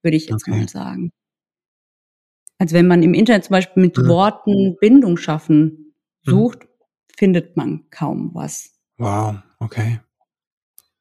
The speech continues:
Speaker 2: Was du über deine Mutter erzählt hast, ne, das hat mich,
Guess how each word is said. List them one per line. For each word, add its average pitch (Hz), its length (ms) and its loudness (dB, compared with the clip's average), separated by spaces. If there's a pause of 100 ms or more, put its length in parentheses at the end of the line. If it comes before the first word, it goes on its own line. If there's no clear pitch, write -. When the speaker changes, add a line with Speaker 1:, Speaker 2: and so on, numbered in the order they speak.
(1200)
Speaker 2:
Was 131 140 -4
du 143 140 -4
über 143 240 -4
deine 127 120 0
Mutter 180 240 0
erzählt 143 400 -4
hast, 135 280 -4
ne, 165 140 -6
das 143 200 -12
hat 135 140 -12
mich, - 420 -8